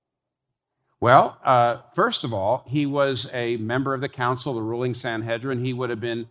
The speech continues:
a very, uh, a high-status figure, a wealthy figure, by no means an emotional person. Uh, you know, a, a, a Jewish male, uh,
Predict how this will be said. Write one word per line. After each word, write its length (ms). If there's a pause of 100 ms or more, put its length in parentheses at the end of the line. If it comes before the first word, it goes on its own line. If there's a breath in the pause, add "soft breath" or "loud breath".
(340)
a 300
very, 680
uh, 360 (380)
a 180
high-status 800
figure, 480 (300)
a 80
wealthy 400
figure, 600 (340)
by 140
no 220
means 400
an 140
emotional 580
person. 540 (1000)
Uh, 60
you 120
know, 200
a, 300
a, 260 (160)
a 120
Jewish 520
male, 560 (420)
uh, 420